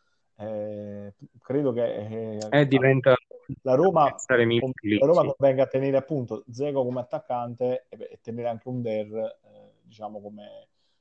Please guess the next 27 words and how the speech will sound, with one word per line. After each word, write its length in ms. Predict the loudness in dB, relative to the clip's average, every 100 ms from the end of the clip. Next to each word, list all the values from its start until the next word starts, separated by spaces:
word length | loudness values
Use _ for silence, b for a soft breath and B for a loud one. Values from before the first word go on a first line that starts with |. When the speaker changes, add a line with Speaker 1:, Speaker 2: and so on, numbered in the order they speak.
| _
Speaker 1:
eh, 160 | -18 -16
uomo 320 | -10 -10 -10
di, 220 | -10 -12 -12
di 140 | -12
fascia 320 | -8 -8 -8
destra. 480 | -6 -6 -6 -8 -10 -10 _ _ _ _ _ _ _ _ _ _ _ _ -18 -18 _
Speaker 2:
Esatto, 580 | 2 2 2 -2 -14 -18
sì, 260 | _ -4 -4 _ _
o 140 | -8
comunque 400 | -4 0 2 2 4
di 100 | 4
riserva, 540 | 4 6 4 2 -4
sì. 180 | -8 -10 _ B B B B
E 540 | 6 8 10 10 8 8
poi 220 | 10 10
ho, 60 | 8
ho 260 | 6 8
letto 400 | 10 10 8 6 8
ieri, 420 | 10 10 8 6
però, 320 | 8 10 8
su, 400 | 6 2 4 4
non 180 | 4 4
ricordo 400 | 4 6 6 6
adesso 320 | 6 4 2
che 100 | -2
sito 380 | -2 -2 -2 2
esattamente, 1200 | 2 2 4 6 6 6 2 4 6 8 8 4